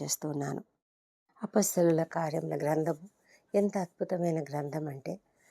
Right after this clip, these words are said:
దేవుడు తను ప్రతి ఒక్కరి జీవితాలలో ఏ విధంగా, ఆ, జోక్యం చేసుకుని ప్రతి ఒక్కరిని దర్శిస్తున్నాడు, ప్రతి ఒక్కరి పట్ల కూడా శ్రద్ధ చూ-, చూపిస్తున్నాడు. దేవునికి అసలు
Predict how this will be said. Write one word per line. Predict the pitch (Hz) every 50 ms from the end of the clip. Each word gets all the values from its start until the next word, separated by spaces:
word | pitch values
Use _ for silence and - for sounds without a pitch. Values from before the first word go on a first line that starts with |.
| _ - _ -
దేవుడు | 165 185 196 208 220 208 196 147 156 - - _ _ _ _ _ -
తను | 185 170 165 151 - - _ _ _ _ _ _ _ _ -
ప్రతి | 208 208 208 - 220 214
ఒక్కరి | 196 202 - 220 214 202
జీవితాలలో | 175 - 185 180 170 180 - 190 180 165 160 165 160 156 - - _ -
ఏ | 165 165 180 196
విధంగా, | 196 190 185 165 165 156 143 135 - _ _ _ _ _ _ _ _ _ - - - -
ఆ, | - -
జోక్యం | 165 - 190 196 196 - 202 190 196 180 - 175
చేసుకుని | 170 170 - - - 165 151 - - - _ _ _ _ _ _ _ _ -
ప్రతి | - - - -
ఒక్కరిని | - - - _ - - 240 233 240 233 247 240 180
దర్శిస్తున్నాడు, | - 190 180 170 - - 170 - - - 175 156 156 151 147 139 - - _ _ _ _ _ _ _ _ -
ప్రతి | - - - - 214
ఒక్కరి | 196 - _ - 226 233 240
పట్ల | 233 233 220 220 214
కూడా | 202 202 196
శ్రద్ధ | 185 - 190 175 - 196
చూ-, | 185 180 196 - - - - 190
చూపిస్తున్నాడు. | 170 165 160 - - - 156 143 135 135 135 135 - - _ _ _ _ _ _ _ _ - 165
దేవునికి | 185 196 214 233 220 208 180 - 170 156 160 170 - _ _ _ _ _ _ - -
అసలు | 170 165 - 202 185 170 160